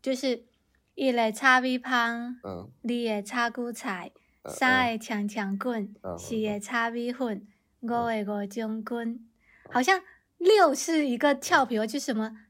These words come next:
Speaker 1: 六个红嘴孙，<laughs> 就是，
Speaker 2: 哦。
Speaker 1: 好像小时候是这么念，但我不太确定。
Speaker 2: 哎，那，呃，那你，你，你，你还是比我厉害一点。
Speaker 1: 对，然后，但是他有七八九十，后面我都忘了。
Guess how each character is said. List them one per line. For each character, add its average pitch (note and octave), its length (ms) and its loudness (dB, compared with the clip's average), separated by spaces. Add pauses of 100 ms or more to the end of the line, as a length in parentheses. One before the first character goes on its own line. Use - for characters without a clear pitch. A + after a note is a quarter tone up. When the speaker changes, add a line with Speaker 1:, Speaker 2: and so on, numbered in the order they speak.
Speaker 1:
六 D4 220 4
个 A3+ 200 0
红 G#3+ 320 -2
嘴 B3+ 260 2
孙， A3+ 480 -2 (300)
<laughs> - 400 -16
就 A#3+ 100 -6
是， G#3+ 240 -4 (1080)
Speaker 2:
哦。 G2 260 -4
Speaker 1:
好 - 80 0
像 E4+ 100 4
小 C4 180 8
时 A#3+ 60 0
候 B3 60 0
是 C#4+ 100 -2
这 D4+ 100 0
么 C#4+ 140 -4
念， C#4+ 220 2
但 D#4+ 100 2
我 C#4 80 2
不 A3 100 -4
太 B3 160 4
确 B3+ 300 0
定。 A3+ 160 0
Speaker 2:
哎， G#2+ 80 -6 (800)
那， C#3+ 120 6
呃， B2+ 40 4
那 A#2 80 0
你， A2 140 -2
你， A2 240 -4
你， G#2+ 260 -4
你 A2 180 -2
还 A2 180 4
是 B2+ 220 0
比 A2 200 0
我 A2 120 4
厉 A2+ 160 0
害 A2+ 200 4
一 A2+ 100 -2
点。 B2+ 160 -12
Speaker 1:
对， A#3 260 -2
然 A#3+ 140 0
后， E4 120 6 (460)
但 F#4+ 160 2
是 F#4+ 100 -4
他 F#4+ 220 0
有 F4+ 100 0
七 D#4 280 -2
八 D4+ 200 6
九 A#3+ 240 0
十， A3 200 -4
后 C4+ 120 0
面 C4 220 -2
我 G#3+ 80 -2
都 G#3 200 -4
忘 G#3+ 280 -4
了。 - 200 -14